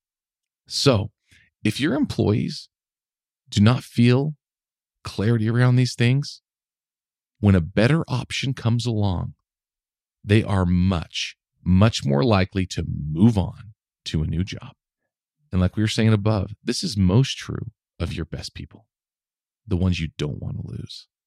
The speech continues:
So get clear around these items. So i-,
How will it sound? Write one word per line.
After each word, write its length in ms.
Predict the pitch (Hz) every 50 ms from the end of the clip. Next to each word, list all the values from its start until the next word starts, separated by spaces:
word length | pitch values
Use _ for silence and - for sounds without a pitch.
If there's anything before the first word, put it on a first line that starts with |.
| _ _ _ _ _ _ _ _ _ _ _ _
So 220 | - - 90 87 90 -
get 340 | - 85 85 90 - - - _ _ _ _ _
clear 540 | - - - 87 82 78 69 - - - - _ _ _ _ _ _ _ -
around 380 | - 82 82 82 85 85 85
these 180 | 85 82 85 -
items. 520 | - - - - - - - - - _ _ _ _ _ _ _ _ _ _
So 320 | - - 143 143 147 - _ _ _ -
i-, 120 | 156 -